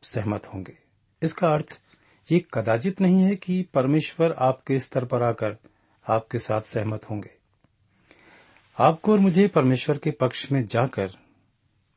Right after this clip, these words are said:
उसके साथ सहमत होना पड़ेगा। अंततः परमेश्वर इस संसार में अपना उद्देश्य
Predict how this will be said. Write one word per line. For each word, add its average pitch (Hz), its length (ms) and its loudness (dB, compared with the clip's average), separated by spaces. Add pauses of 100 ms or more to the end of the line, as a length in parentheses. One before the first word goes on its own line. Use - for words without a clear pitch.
(440)
उसके 175 300 0
साथ 156 320 0
सहमत 117 540 -6
होना 101 160 -2
पड़ेगा। 95 440 -12 (920)
अंततः 127 500 2
परमेश्वर 160 600 -2
इस 165 280 -2
संसार 127 580 0
में 170 220 -2 (180)
अपना 175 320 0
उद्देश्य 160 600 -4